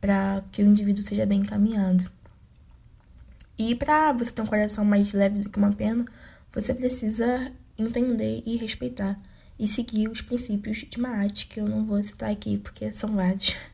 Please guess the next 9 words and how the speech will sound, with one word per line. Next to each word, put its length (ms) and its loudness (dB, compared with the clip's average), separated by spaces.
<laughs> 360 -14
são 200 -2
muitos, 520 0
nem 260 0
eu 100 2
me 80 2
lembro 260 2
de 140 0
todos. 520 0